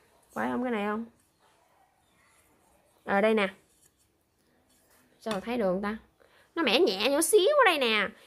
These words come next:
Cái này không phải là mẻ dạng mà nó, này nó mẻ không, không có lố lăng như cái kia đâu. Mẻ nhẹ thôi, nhưng mà màu trắng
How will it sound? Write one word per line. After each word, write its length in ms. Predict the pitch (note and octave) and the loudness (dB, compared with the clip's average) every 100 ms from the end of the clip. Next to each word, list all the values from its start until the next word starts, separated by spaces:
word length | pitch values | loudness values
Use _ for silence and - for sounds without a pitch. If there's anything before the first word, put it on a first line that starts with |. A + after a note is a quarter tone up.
| - | -8
Cái 80 | E4 | 0
này 280 | C4+ A#3 D4 | 4 4 2
không 180 | C#4+ D#4+ | -2 -2
phải 220 | A3+ G#4+ | 0 0
là 120 | C4+ | 0
mẻ 240 | G#3+ F#3 A2 | -2 -6 -6
dạng 340 | F3 F#3 G#3+ B3+ | -6 -6 -4 -2
mà 100 | A#3 | -2
nó, 240 | C4+ D4+ | -2 -4
này 200 | B3+ A#3 | -2 -2
nó 120 | A3+ | -2
mẻ 220 | E4 G3+ F#4 G4 | -4 -4 -2 -2
không, 160 | D4 G4+ D#4+ | -2 -4 -4
không 140 | B3 D4 | -4 -2
có 60 | |
lố 140 | E4 F4 | -2 2
lăng 300 | D#4+ C#4 C#4 | 4 4 0
như 100 | C#4 | -8
cái 80 | |
kia 240 | D4+ C#4+ C#4 | -6 -2 2
đâu. 280 | D4 A#3 A3+ - - - - | 4 2 0 -16 -20 -20 -6
Mẻ 160 | B3+ | -2
nhẹ 300 | F4+ C4 G3 C#4+ | 0 0 0 2
thôi, 300 | D4 D4+ C#4+ | 4 4 2
nhưng 200 | C#4+ C#4+ | -4 -2
mà 80 | |
màu 140 | A3+ A3 | -2 -2
trắng 280 | A3+ C#4 | 0 -2